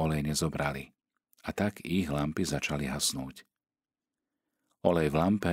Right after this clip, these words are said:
je krásny symbol. Olej v lampe vyjadruje v podobenstve tú najvnútornejšiu podstatu aj nás, kresťanov. A kresťanstvo ako takého vlastne je to prítomnosť Ducha Svätého alebo stav milosti posvedzujúcej.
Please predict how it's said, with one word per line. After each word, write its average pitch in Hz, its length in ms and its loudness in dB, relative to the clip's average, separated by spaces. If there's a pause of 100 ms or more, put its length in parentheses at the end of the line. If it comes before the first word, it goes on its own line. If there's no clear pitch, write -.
(160)
je 78 160 0
krásny 87 400 0
symbol. 69 560 0 (720)
Olej 104 240 6
v 104 80 8
lampe 123 160 2
vyjadruje 95 800 6
v - 160 -14
podobenstve 98 640 4
tú 82 160 0
najvnútornejšiu 82 1120 2
podstatu 90 560 -2
aj 80 160 -4
nás, 82 340 0 (460)
kresťanov. 73 720 2
A 82 80 -2
kresťanstvo 98 560 2
ako 87 160 -2
takého 87 320 0
vlastne 82 400 2 (400)
je 90 160 0
to 92 80 4
prítomnosť 107 560 2
Ducha 95 320 2
Svätého 98 720 2 (320)
alebo 82 320 2
stav 113 320 4
milosti 101 400 2
posvedzujúcej. 73 1040 0